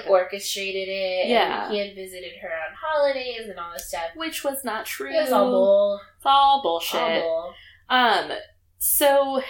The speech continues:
Speaker 2: this movie is happening, and with this movie, the thing that you have to understand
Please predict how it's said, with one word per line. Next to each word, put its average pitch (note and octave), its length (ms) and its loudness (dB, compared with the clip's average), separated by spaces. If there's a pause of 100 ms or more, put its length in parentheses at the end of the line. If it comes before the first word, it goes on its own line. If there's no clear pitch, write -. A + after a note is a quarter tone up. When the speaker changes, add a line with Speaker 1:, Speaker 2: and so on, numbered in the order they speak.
(260)
Speaker 2:
this C#4 340 -2
movie D4 300 0
is F4+ 140 0
happening, D#3 680 -2
and E3+ 240 -6
with F#3+ 140 -4
this G#3+ 200 -4
movie, E3 640 -8 (440)
the G3+ 80 -16
thing B3+ 220 0
that A#3+ 100 0
you A#3 80 0
have G3+ 180 -4
to - 100 -2
understand E3 580 -6